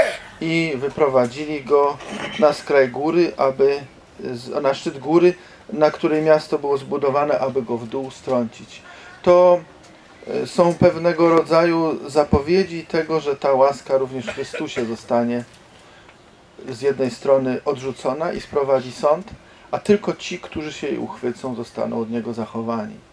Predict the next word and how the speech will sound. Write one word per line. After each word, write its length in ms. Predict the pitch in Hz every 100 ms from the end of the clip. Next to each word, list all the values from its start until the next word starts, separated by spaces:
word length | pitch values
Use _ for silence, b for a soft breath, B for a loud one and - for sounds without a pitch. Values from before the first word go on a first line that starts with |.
| _ _ B B B B B B B B B B - - _ _ _ _ _ - _
Historia 720 | - 160 - 180 175 170 165